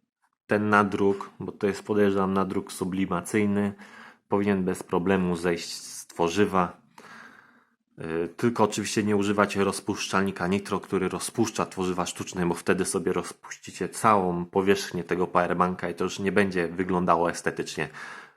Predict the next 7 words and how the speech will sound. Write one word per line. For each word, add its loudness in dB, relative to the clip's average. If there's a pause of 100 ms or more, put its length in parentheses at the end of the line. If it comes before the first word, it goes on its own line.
(300)
Coś 4
delikatnego. 2
Aceton, 2
benzyna, 2 (480)
yy, 0
jakiś, -6
yy, -2